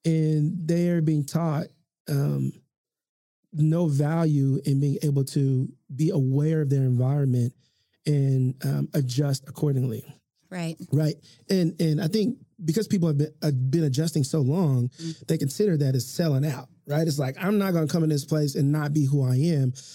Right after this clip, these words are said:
Speaker 1: But the truth is, is that, um, o-, oftentimes being self-aware isn't necessarily, like, 'cause if we come in where we're comfortable, other people may be uncomfortable.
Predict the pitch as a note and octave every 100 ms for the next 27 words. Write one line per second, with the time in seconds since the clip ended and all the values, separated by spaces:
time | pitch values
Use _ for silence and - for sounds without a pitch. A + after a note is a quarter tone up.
0 | - - E3+ - D#4 A#3+ F3 D3 C#3 C#3+
1 | C#3 - D#3+ D3 C3+ - _ _ - F#3
2 | - G3+ G#3 D3 F#3+ F#3 D3+ C3+ - C#3+
3 | E3 E3 - D3+ C3 C3 D#3+ D3 C#3 -
4 | G3 D#3+ D3+ D#3 C#3 D#3 D3+ C3 B2+ -
5 | F#3 G#3 G3 C#4 C#4 A3 G3 F3+ F3 F3
6 | _ - D3+ D3 G3 G#3 E3+ C3 C3 B2+
7 | C3 _ _ _ _ F3 F3 D#3 D3+ C#3+
8 | C#3 C#3 D#3 D3 C#3+ D3 - C#3